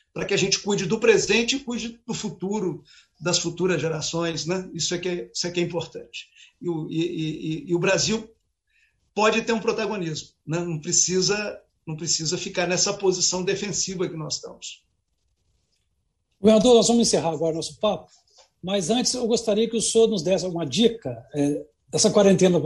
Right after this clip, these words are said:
Speaker 2: favoreceu isso, de uma leitura de um livro, o senhor pode no-, nos dar essa dica, né? E também de um filme, de um, de um documentário. Livro, por exemplo, eu fiquei muito curioso quando o senhor falou da, dois livros que o senhor leu sobre a experiência portuguesa, né? Não precisa nem dizer que Portugal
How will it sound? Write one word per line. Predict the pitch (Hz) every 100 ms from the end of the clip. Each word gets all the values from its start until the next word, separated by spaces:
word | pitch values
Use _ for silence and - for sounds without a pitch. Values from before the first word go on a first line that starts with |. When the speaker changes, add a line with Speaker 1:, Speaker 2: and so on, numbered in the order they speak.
| -
Speaker 2:
favoreceu | 170 175 165 - 175
isso, | 233 208 - - _ - _ _ -
de | 190
uma | 262
leitura | 254 - 269 247
de | 226
um |
livro, | 208 226 277 302 - _ -
o |
senhor | 170
pode | - 196 160
no-, | 175 165 156
nos | 156 151 131 123 - - _ _ _ _ _ _ _
dar | 147 170
essa | 156 185
dica, | 131 196 226 214
né? | 247 247 _ _ _
E | 214
também | 277 277 302
de | 302
um | 240
filme, | 175 214 254 196 156
de | 151
um, | 180 165 156
de | 151
um | 165
documentário. | 165 160 170 156 196 220 214 - - - _ -
Livro, | 226 285 269
por | 254 240
exemplo, | 233 262
eu |
fiquei | - 269
muito | 240 277
curioso | 285 247 233 233
quando | 254
o |
senhor | 254 -
falou | 240 214 233 247 208
da, | 220 214 - 180
dois | 269
livros | 202 214
que | -
o |
senhor | 202
leu | 208
sobre | 214 226
a |
experiência | - 226 226 233
portuguesa, | - 226 220 170 151
né? | 156
Não |
precisa | 160 196
nem | 226
dizer | 233 180 240
que | 240
Portugal | 240 226 190 214 254 254